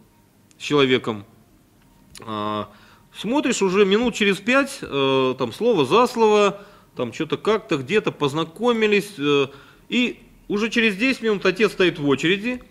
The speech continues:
То есть, э, вот эти полчаса, десять минут он уже отстоял,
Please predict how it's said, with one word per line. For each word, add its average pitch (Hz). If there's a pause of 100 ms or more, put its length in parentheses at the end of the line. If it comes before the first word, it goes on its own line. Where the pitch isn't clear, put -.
(140)
То 147
есть, -
э, 127
вот 147
эти 147
полчаса, 220
десять 160
минут 180
он 180
уже 170
отстоял, 151